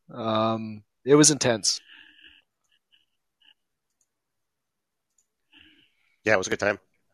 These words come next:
Speaker 2: I mean, not a good time in the sense of, like, you know, yeah,
Speaker 1: I mean,
Speaker 2: it was
Speaker 1: yeah,
Speaker 2: a
Speaker 1: it was, it, it, like, yeah, the
Speaker 2: It was an,
Speaker 1: actual
Speaker 2: it was an enjoyable
Speaker 1: subject
Speaker 2: movie.
Speaker 1: matter was stressful,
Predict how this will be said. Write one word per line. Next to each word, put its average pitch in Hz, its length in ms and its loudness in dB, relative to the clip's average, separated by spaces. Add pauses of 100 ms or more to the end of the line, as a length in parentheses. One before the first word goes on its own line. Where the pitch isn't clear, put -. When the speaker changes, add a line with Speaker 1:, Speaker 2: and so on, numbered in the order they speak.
Speaker 2:
I 98 40 -12
mean, 92 220 -6
not 107 100 -2
a 95 40 -4
good 90 100 -6
time 90 160 -6
in 80 60 -12
the 78 80 -14
sense 76 220 -12
of, 78 100 -16
like, 78 220 -16
you 80 60 -16
know, 82 80 -14
yeah, 139 200 -4
Speaker 1:
I 156 40 2
mean, 160 160 6
Speaker 2:
it 156 40 8
was 160 60 8
Speaker 1:
yeah, 143 120 10
Speaker 2:
a - 20 6
Speaker 1:
it 160 80 8
was, 185 220 6
it, 214 320 6
it, 226 160 -4
like, 160 280 4
yeah, 143 200 6
the 135 200 0 (100)
Speaker 2:
It 143 60 6
was 151 160 6
an, 143 80 4
Speaker 1:
actual 131 180 0
Speaker 2:
it 143 120 -8
was 123 100 -4
an 127 80 0
enjoyable 175 320 8
Speaker 1:
subject 175 140 6
Speaker 2:
movie. 160 100 6
Speaker 1:
matter 151 200 6
was 135 260 -4
stressful, - 680 -4